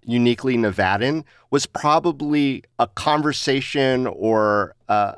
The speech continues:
a development that happened with lots of Californians in the mix.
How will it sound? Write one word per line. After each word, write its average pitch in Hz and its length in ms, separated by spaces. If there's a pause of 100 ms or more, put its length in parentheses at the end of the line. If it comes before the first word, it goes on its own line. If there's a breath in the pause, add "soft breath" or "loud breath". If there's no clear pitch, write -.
a 113 80
development 113 600
that 110 120
happened 120 460 (160 soft breath)
with 147 180
lots 143 380
of - 100
Californians 127 960
in 110 160
the 104 80
mix. 110 560